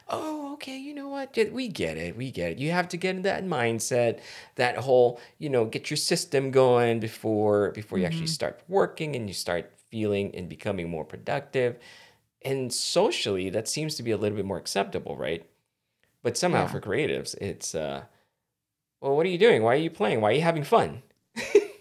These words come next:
Speaker 1: Well,
Speaker 2: Yeah.
Speaker 1: it's, you know, it's part of
Speaker 2: "I'm
Speaker 1: my creative
Speaker 2: not.
Speaker 1: process.
Speaker 2: I'm trying to, I'm trying to be creative."
Speaker 1: <laughs> Right.
Speaker 2: Ugh.
Speaker 1: Well, it,
Speaker 2: <laughs> You
Speaker 1: it
Speaker 2: get
Speaker 1: is, it is kinda
Speaker 2: defensive, you
Speaker 1: tricky,
Speaker 2: know?
Speaker 1: though, because you have to make sure that that is what you're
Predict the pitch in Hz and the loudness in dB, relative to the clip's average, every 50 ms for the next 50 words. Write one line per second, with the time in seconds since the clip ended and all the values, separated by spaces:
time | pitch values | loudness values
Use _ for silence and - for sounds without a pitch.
0 | _ _ _ _ - 190 220 220 202 208 208 - - - - 160 143 143 - - | _ _ _ _ 6 8 10 10 10 8 6 2 -4 -2 0 0 0 2 6 8
1 | 185 180 180 190 196 208 202 - 320 311 262 - - - - - - 262 254 277 | 8 8 8 6 8 8 8 8 8 6 6 6 6 6 6 4 4 4 2 2
2 | 302 320 311 - 247 220 220 - _ _ _ _ - 208 233 240 226 - - 285 | 0 0 -2 -4 -6 -8 -8 -8 _ _ _ _ -8 -2 0 0 0 0 -2 -2
3 | 320 330 320 214 220 262 240 - 285 285 233 - 208 240 320 359 349 277 208 170 | -2 -2 -2 -2 -2 -2 -2 -4 -8 -8 -6 -4 -2 -2 0 0 2 0 0 0
4 | 151 - 220 - 302 349 381 392 349 294 233 185 160 156 - - - - 196 - | 0 2 2 4 4 4 4 2 2 2 2 2 0 -2 -4 -2 -2 -2 -2 6
5 | - - 208 214 165 190 202 - 226 220 226 220 214 185 202 160 185 202 208 208 | 8 10 10 10 12 10 10 10 12 10 10 10 8 6 4 4 6 6 6 6
6 | - - 131 117 - - 113 101 87 104 101 101 104 104 107 107 123 - 117 117 | 4 4 4 4 4 2 0 0 0 0 0 2 2 2 2 2 0 -2 -2 -2
7 | 131 123 123 117 - - - 160 156 156 151 - - 120 113 107 101 95 - - | 0 -2 -2 -2 -4 -4 -2 0 0 0 0 -2 -4 -2 0 0 0 0 -2 -4
8 | - 110 95 87 92 101 - - - - - - - _ _ _ _ 101 92 - | -4 -4 -4 -2 -4 -6 -8 -10 -18 -20 -20 -20 -20 _ _ _ _ -4 -2 2
9 | - 117 117 113 - - 131 139 135 113 104 98 90 - - 92 | 4 4 4 2 2 4 6 6 6 6 4 0 -2 -4 -4 -8